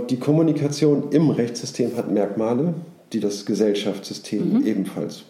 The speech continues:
Speaker 1: besitzt.
Speaker 2: Richtig, gleiche Merkmale, übereinstimmende
Speaker 1: Ja.
Speaker 2: Merkmale. Und
Speaker 1: Genau.
Speaker 2: das schreit natürlich danach rauszufinden, welche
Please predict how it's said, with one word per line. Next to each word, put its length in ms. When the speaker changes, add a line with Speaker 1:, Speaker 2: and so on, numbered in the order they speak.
Speaker 1:
besitzt. 600
Speaker 2:
Richtig, 300
gleiche 360
Merkmale, 540
übereinstimmende 680
Speaker 1:
Ja. 60
Speaker 2:
Merkmale. 500
Und 80
Speaker 1:
Genau. 180
Speaker 2:
das 260
schreit 260
natürlich 360
danach 320
rauszufinden, 580
welche 360